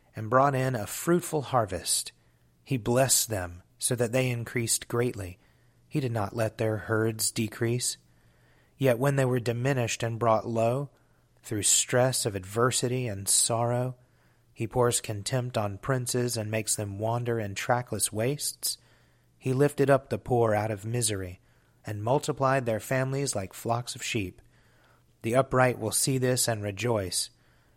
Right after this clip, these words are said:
but all wickedness will shut its mouth. Whoever is wise will ponder these things, and consider well the mercies of the Lord. Psalm one oh eight.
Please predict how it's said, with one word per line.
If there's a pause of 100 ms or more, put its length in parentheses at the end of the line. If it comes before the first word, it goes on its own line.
(100)
but
all
wickedness
will
shut
its
mouth. (680)
Whoever
is
wise
will
ponder
these
things, (380)
and
consider
well
the
mercies (280)
of
the
Lord. (800)
Psalm
one
oh
eight.